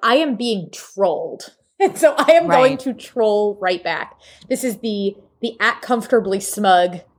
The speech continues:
Speaker 1: response.
Speaker 2: Sure. But what about in the Trump versus Reagan, though? 'Cause that you would think would not, they would not feel like they were being trolled. And there you have fifty-nine percent say Reagan and,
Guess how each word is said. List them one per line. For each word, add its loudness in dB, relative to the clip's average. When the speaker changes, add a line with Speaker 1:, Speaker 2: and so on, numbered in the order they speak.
Speaker 1:
response. -8
Speaker 2:
Sure. -2
But 0
what 0
about 0
in -4
the -4
Trump -8
versus -6
Reagan, -6
though? -10
'Cause -8
that -6
you -8
would -8
think -8
would -8
not, -8
they -4
would -8
not -8
feel -12
like -8
they -6
were -6
being -10
trolled. -8
And -8
there -6
you -4
have -8
fifty-nine -8
percent -16
say -10
Reagan -12
and, -18